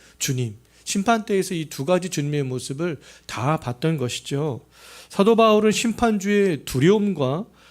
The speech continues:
또 강권하시는 주님의 사랑 때문에 뭐 했습니까? 권면하는 일들, 성도들을 설득하는 일들, 복음으로 설득하는 일들을 게을리하지 않았잖아요. 미친 사람으로 보일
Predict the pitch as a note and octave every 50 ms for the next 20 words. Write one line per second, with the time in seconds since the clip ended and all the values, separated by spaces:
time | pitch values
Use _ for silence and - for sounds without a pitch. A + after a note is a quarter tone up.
0 | - - _ - F3 F3 - - D#3+ D#3 D#3 - A3 A3 G#3+ G#3 G3+ G#3 G#3 F#3
1 | F#3+ F#3 F#3 - C#3 C#3+ D#3 D#3+ E3 D#3+ - G3+ G3+ G3+ G3 F#3+ - F3 D#3 D3
2 | C#3+ C3 A2+ A#2+ B2 B2+ C3 C#3+ D3 C#3 C3 B2 A#2 A2+ - _ _ _ _ _
3 | _ _ _ - B2+ B2+ D3+ F#3+ F#3+ - G#3+ G3+ F#3+ F3 F3+ G#3+ A3+ B3+ - _
4 | _ _ _ _ _ _ _ _ _ _ - D3+ C#3 D3+ E3+ E3+ E3 D#3 D#3+ D#3+
5 | C#3+ A2 A2 G#2+ - B2+ A#2 A#2+ B2+ B2+ B2 - _ _ _ _ _ _ _ _
6 | _ - - G3 G3+ G3+ G3+ F#3+ F#3+ F3+ F#3 F3+ F#3 - - A#3+ - C#4 - -
7 | - F#3 F3 F3 D#3 B2 A#2+ B2+ A#2 C3 B2+ B2 B2+ C3+ C3+ C3+ B2 - _ _
8 | _ _ _ _ _ _ _ _ - - C#3 C#3 F#3+ G#3 G#3 G#3+ G3+ - A3+ A3
9 | - A3 - G#3+ G3+ G3 F3+ D#3+ D3+ E3+ E3+ F#3+ - - C#3 C3+ C#3+ D#3+ F3 E3
10 | E3 E3 F3 C#3 C3 D3 D#3+ D#3 - F3 D#3+ D#3+ D#3 C#3+ D#3+ F#3+ - - _ _
11 | _ _ - - - - - _ - C3+ E3+ - - - C4 C4+ C#4 - - A#3
12 | A#3 A3+ A3 G#3+ G#3+ G#3+ G#3+ - - C#3+ D3+ G3 A3+ A#3 F#3+ B2+ -